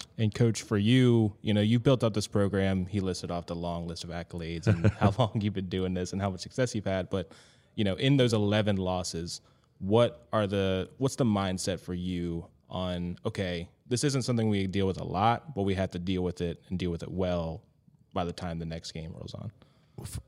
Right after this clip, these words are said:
Speaker 2: first of all, they're human beings, right? And, and, and no human being is perfect. But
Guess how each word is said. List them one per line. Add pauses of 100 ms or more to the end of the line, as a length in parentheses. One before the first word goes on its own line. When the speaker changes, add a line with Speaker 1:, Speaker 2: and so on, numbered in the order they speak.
(280)
Speaker 2:
first
of
all,
they're
human
beings,
right? (240)
And,
and,
and
no
human
being
is
perfect.
But